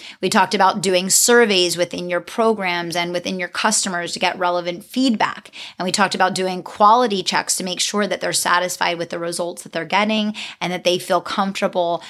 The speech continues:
that the investment that they've made is providing the return that they expected. We talked about your past customers, and we talked about the fact that they should be hearing from you at least every other week.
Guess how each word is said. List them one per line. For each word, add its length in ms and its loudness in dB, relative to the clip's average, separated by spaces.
that 440 2
the 80 0
investment 560 -2
that 220 0
they've 200 -4
made 540 2
is 180 2
providing 480 0
the 120 -8
return 360 -6
that 140 -8
they 140 -10
expected. 680 -2
We 100 2
talked 220 2
about 380 4
your 220 2
past 440 2
customers, 540 -2
and 100 -4
we 60 2
talked 220 2
about 160 -2
the 60 -4
fact 200 0
that 180 -4
they 200 0
should 160 -2
be 100 -6
hearing 380 -8
from 240 -6
you 180 -8
at 180 -6
least 520 -2
every 280 0
other 220 2
week. 380 -10